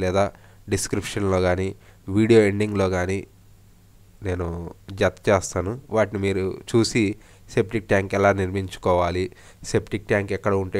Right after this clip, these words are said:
ఎటువంటి దోషాలు ఉంటాయి అన్నటువంటి అంశం గురించి మీకు మంచి అవగాహన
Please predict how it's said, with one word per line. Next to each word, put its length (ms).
ఎటువంటి 380
దోషాలు 400
ఉంటాయి 340
అన్నటువంటి 460
అంశం 300
గురించి 320
మీకు 180
మంచి 260
అవగాహన 360